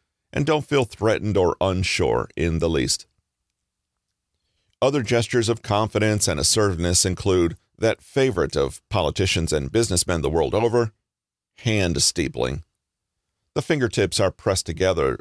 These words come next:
so they form a little steeple. It's the classic negotiating gesture, signaling confidence poise, and certainty about your power and position, as though the hands were merely resting and calmly contemplating their next move.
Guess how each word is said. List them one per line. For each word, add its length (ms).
so 200
they 100
form 460
a 80
little 200
steeple. 600
It's 240
the 100
classic 640
negotiating 760
gesture, 440
signaling 680
confidence 580
poise, 440
and 220
certainty 580
about 320
your 160
power 440
and 160
position, 480
as 200
though 320
the 200
hands 400
were 160
merely 320
resting 760
and 220
calmly 500
contemplating 720
their 140
next 300
move. 380